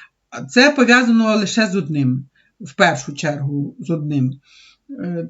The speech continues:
треба добре орієнтуватися в теорії, тобто треба знати правила, знати, що тут таке рівнобедрений трикутник, які він має властивості і так далі.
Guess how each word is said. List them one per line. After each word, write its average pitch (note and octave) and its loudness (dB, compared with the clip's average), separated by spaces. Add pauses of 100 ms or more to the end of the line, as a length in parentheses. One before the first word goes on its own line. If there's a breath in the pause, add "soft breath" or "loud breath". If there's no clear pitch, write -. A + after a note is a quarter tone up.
треба G#3+ 4
добре A#3 4
орієнтуватися G3+ 0
в G3 -4
теорії, C3+ -2
тобто C#3+ -14
треба F#3 -2
знати C#3+ -4
правила, G3+ 2
знати, D3+ -8
що G#3 -4
тут A3 -4
таке G3 -2
рівнобедрений F3+ -2
трикутник, E3 -6
які C3+ 0
він A#3+ 6
має G3+ 0
властивості F3+ -4
і - -10
так E3 -4
далі. C3 -4